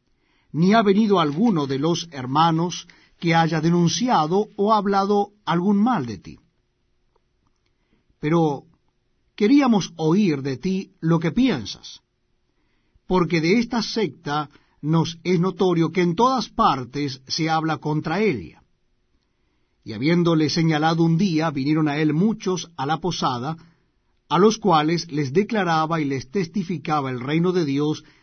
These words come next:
desde la mañana hasta la tarde, persuadiéndoles acerca de Jesús, tanto por la ley de Moisés como por los profetas. Y algunos asentían a lo que se decía, pero otros no creían.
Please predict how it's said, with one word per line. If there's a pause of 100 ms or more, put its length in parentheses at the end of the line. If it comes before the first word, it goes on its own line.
(120)
desde
la
mañana
hasta
la
tarde, (680)
persuadiéndoles
acerca
de
Jesús, (840)
tanto
por
la
ley
de
Moisés (220)
como
por
los
profetas. (1120)
Y
algunos
asentían
a
lo
que
se
decía,
pero
otros
no
creían.